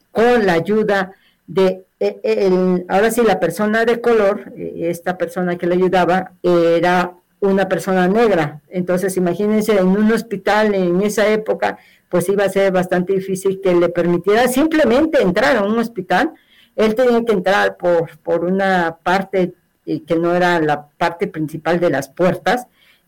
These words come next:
y a él lo tenían en un nivel bastante como si fuera un agente de intendencia, no es por menospreciar al agente de intendencia,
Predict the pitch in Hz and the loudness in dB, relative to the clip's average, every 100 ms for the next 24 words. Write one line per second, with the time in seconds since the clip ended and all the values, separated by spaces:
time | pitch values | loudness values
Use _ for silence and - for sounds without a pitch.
0 | - 240 285 277 - - 185 185 214 214 | -2 2 2 0 -8 -4 2 2 4 2
1 | 214 196 190 196 196 190 202 208 185 190 | 0 0 0 0 0 0 0 0 0 2
2 | 202 202 - - - 175 170 160 180 190 | 2 -2 -6 -14 -6 -4 -2 -4 -2 -2
3 | 190 214 190 165 175 180 180 185 185 180 | -2 -4 -4 -4 -6 -2 0 0 -2 -2
4 | 185 185 190 190 185 185 185 190 185 185 | 0 0 0 -2 -2 -2 0 0 0 0
5 | 180 185 208 202 208 277 330 180 175 175 | -2 0 0 -2 -2 -2 -2 -2 -2 -4
6 | - 170 175 175 175 - 185 185 175 175 | -6 -8 -4 -4 -4 -6 -6 0 0 2
7 | 165 165 175 175 175 175 208 214 208 233 | 0 -2 -4 0 0 0 -2 0 0 0
8 | 240 | -2